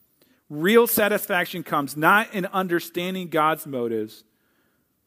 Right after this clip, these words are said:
but in understanding his character, in trusting in his promise,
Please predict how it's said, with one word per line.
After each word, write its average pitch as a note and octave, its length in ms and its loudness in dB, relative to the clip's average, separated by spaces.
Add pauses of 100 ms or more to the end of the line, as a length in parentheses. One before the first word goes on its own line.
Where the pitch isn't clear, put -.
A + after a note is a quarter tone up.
(160)
but D3 140 2
in D3 100 -2
understanding C#3+ 720 -6
his A#2 220 -6
character, A2+ 640 -10 (1080)
in D#3+ 160 -2
trusting F#3+ 580 -2
in F3+ 100 -8
his D#3 160 -4
promise, A#2 680 -10